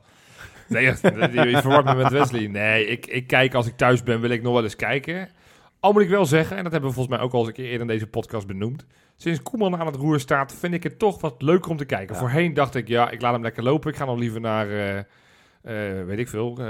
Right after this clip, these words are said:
Speaker 2: De Gamma.
Speaker 1: De Gamma
Speaker 2: Of de
Speaker 1: of
Speaker 2: Praxis.
Speaker 1: een of andere
Speaker 2: Of een
Speaker 1: koopprogramma
Speaker 2: andere
Speaker 1: kijken.
Speaker 2: bouwmarkt.
Speaker 1: Ja, willekeurig iets anders. Maar met Koeman,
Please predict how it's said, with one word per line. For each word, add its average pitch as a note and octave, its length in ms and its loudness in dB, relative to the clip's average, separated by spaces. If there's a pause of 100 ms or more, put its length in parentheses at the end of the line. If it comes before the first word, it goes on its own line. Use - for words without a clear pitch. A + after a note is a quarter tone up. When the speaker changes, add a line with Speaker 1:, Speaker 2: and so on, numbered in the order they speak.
(500)
Speaker 2:
De A2 80 -6
Gamma. B2+ 460 2
Speaker 1:
De A#2+ 80 -2
Gamma C#3 260 2
Speaker 2:
Of C3+ 60 4
de C3 80 4
Speaker 1:
of A#2+ 60 2
Speaker 2:
Praxis. A#2+ 240 4
Speaker 1:
een B2 80 6
of A2+ 80 -2
andere A#2 180 0
Speaker 2:
Of - 60 -4
een D#3+ 60 2
Speaker 1:
koopprogramma C#3 400 2
Speaker 2:
andere C3+ 200 6
Speaker 1:
kijken. B2 220 6
Speaker 2:
bouwmarkt. A#2+ 540 4
Speaker 1:
Ja, A#2 140 -12
willekeurig C3+ 440 0
iets A#2+ 160 -6
anders. E3+ 320 -4
Maar C#3 240 -4 (760)
met E3+ 200 0
Koeman, G3 320 4